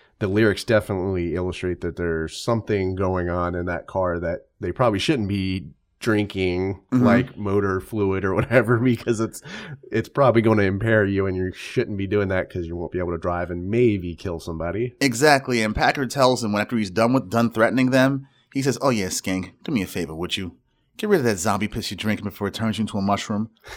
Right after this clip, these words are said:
Speaker 1: <laughs>
Speaker 2: "No problem, Pac." "Yeah, right." And then Skank goes back to drinking it. Ugh!
Speaker 1: <laughs>
Speaker 2: And Brooke's like, "Mushroom."
Speaker 1: <laughs> Yeah, that's like a, like a P S A video for, for not drinking and driving, right?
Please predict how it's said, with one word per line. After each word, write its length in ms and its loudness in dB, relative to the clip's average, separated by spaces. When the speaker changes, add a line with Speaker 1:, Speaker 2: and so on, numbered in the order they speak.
Speaker 1:
<laughs> 400 0
Speaker 2:
"No 80 0
problem, 260 2
Pac." 360 0
"Yeah, 360 0
right." 500 0
And 80 -6
then 80 -4
Skank 220 2
goes 140 -2
back 180 2
to 60 -4
drinking 360 -4
it. 100 -8
Ugh! 280 6
Speaker 1:
<laughs> 100 0
Speaker 2:
And 160 -6
Brooke's 220 2
like, 160 -10
"Mushroom." 640 -6
Speaker 1:
<laughs> 140 -8
Yeah, 380 -6
that's 200 -4
like 160 -4
a, 180 -4
like 120 -10
a 80 -8
P 180 -4
S 200 -4
A 200 -4
video 460 -4
for, 420 -8
for 100 -6
not 240 -6
drinking 360 -4
and 100 -6
driving, 380 -2
right? 220 -2